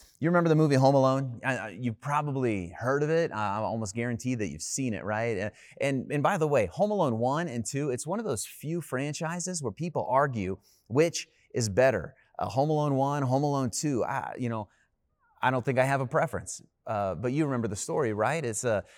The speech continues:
this, uh, wealthy neighborhood and these criminals who know that these, uh, people are going on vacation and they're gonna rob these houses. And Kevin McAllister,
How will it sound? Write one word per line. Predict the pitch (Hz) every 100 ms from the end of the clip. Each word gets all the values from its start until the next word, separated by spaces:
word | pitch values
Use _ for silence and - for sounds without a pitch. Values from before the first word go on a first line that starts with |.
| _
this, | 107 110 -
uh, | 104 92 87 87 -
wealthy | 90 104 151 143
neighborhood | 127 147 143 147 147 156 156 -
and | 110 104
these | 95 90
criminals | - - 151 160 151 147 -
who | 120
know | 117 123 127 - _ -
that | 104 101
these, | 107 104 92 90 -
uh, | 73 65 53 50 50
people | - 165 151 107 78
are | 101
going | 95 117 131
on | 123
vacation | 117 107 - 170 160 98 117 -
and | 113 110
they're | 120
gonna | 127
rob | 123 135 135
these | 117
houses. | 131 151 135 78 98
And | 95
Kevin | 120 151
McAllister, | 135 - 131 131 - 131 120